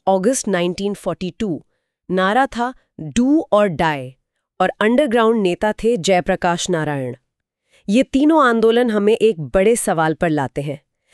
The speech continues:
गांधी जी ने आखिर ऐसा क्या किया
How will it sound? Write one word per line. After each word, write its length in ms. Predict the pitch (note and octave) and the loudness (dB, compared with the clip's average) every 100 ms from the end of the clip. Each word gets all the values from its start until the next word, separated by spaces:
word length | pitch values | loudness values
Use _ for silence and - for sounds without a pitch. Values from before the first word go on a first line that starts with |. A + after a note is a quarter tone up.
| - - | -20 -12
गांधी 460 | E3 G3 G#3 A3 E4 | -4 2 2 4 2
जी 140 | C#4+ | 4
ने 140 | E4+ F#4 G#3 | 2 2 -2
आखिर 300 | G#3 D4+ D#4 | -2 -2 -2
ऐसा 260 | D4+ F4 - _ | -2 -4 -8 _
क्या 220 | B3+ A#3+ | -2 -2
किया 380 | - C#4 A3 C#3+ | -4 -2 -2 -2